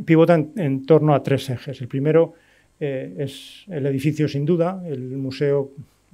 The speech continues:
eh, cuenta con un edificio que es, mm, no solo su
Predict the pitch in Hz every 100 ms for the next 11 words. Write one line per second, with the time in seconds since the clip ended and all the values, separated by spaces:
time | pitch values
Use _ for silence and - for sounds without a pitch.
0 | 202 127 123 123 - _ _ 160 151 151
1 | 143 147 143 143 135 - _ _ - 143
2 | 123 143 - 151 147 143 143 135 - 135
3 | 139 - - - 127 127 127 127 120 107
4 | 123 135 135 147 143 135 139 135 135